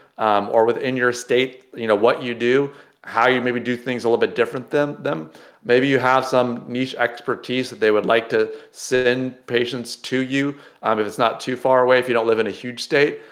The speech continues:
Um, so that's kind of that first level, is it's kind of like, you know,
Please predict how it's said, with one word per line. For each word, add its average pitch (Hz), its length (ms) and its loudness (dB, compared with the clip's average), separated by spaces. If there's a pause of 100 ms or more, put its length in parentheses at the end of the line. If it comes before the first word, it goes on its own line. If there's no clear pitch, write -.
(220)
Um, 110 340 2
so - 140 -6
that's 185 200 4
kind 175 140 4
of 143 60 4
that 123 140 0
first 143 260 4
level, 120 220 4
is 110 60 -4
it's 110 120 -8
kind 131 160 2
of 113 80 0
like, 104 360 4 (280)
you 127 60 -10
know, 104 360 4